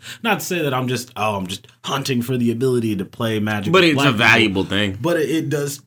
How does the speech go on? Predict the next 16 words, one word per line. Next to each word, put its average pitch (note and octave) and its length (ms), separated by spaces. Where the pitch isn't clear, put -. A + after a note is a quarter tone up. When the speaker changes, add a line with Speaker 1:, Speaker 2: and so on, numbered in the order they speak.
Speaker 1:
make C3 240
me, B2 200
it, C#3 280
it C3+ 200
could A2 220
somewhere D#3 440
soothe F#3 460
something D3 360
inside C3+ 360
of G2 60
me F#2 80
to F2+ 80
be F#2 100
like, F2+ 260
"Hey, A#2 320
like, E2+ 240